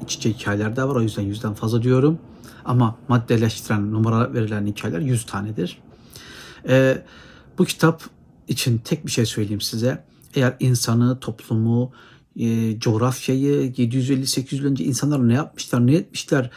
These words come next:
merak ediyorsanız bu kitapta mutlaka bir şeyler bulacağınıza eminim. Şimdi gelelim asıl meselemize. Kadınlar nasıl terbiye edilir? Bir kadın nasıl terbiye edilir?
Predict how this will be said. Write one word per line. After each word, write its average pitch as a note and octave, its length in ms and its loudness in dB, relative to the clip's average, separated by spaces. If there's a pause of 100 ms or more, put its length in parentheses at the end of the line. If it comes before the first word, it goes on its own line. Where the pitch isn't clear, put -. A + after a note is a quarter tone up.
(200)
merak C#3+ 380 6
ediyorsanız C3+ 640 2
bu A#2+ 80 -2
kitapta - 640 -4
mutlaka G#2+ 960 -4
bir G2+ 100 -4
şeyler G#2 440 -8
bulacağınıza A2 640 -10
eminim. - 300 -12 (1040)
Şimdi A#2+ 400 2
gelelim A#2+ 580 2 (480)
asıl A2+ 260 0
meselemize. G2+ 800 -4 (400)
Kadınlar A2+ 480 0
nasıl A2 200 -4
terbiye C#3+ 340 -4
edilir? A#2 580 -4 (560)
Bir A2+ 100 2
kadın A2 380 -2
nasıl G#2 240 -4
terbiye G#2 380 -4
edilir? A2 540 -2